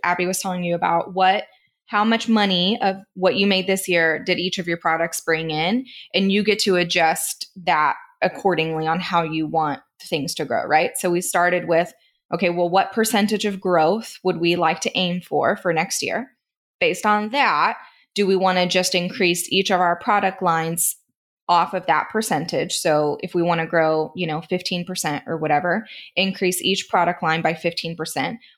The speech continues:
or do we wanna kinda move and shuffle stuff around? So we did a little bit of both, but that, because we've done it before, and because we love the model we created last year,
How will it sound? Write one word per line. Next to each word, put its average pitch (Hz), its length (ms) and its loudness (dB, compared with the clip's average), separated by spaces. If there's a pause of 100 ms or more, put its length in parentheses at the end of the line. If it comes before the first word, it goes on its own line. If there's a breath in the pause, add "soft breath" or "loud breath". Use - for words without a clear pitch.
or - 100 0
do 226 80 4
we 233 100 4
wanna 196 200 0
kinda 185 240 2
move 180 300 2
and 175 140 -2
shuffle 165 300 0
stuff - 220 -6
around? 87 240 -4
So 214 80 -4
we 214 60 0
did 240 120 4
a 277 60 6
little 285 180 0
bit 294 80 2
of 311 120 -2
both, 190 340 2 (340 soft breath)
but - 160 2 (160)
that, 208 480 2
because 240 380 0
we've 247 180 0
done 247 180 4
it 247 140 0
before, 247 720 2 (240 loud breath)
and 208 140 0
because 226 420 2
we 208 140 4
love 214 480 2
the 240 80 0
model 202 280 4
we 196 120 0
created 185 320 0
last 175 320 2
year, 175 260 2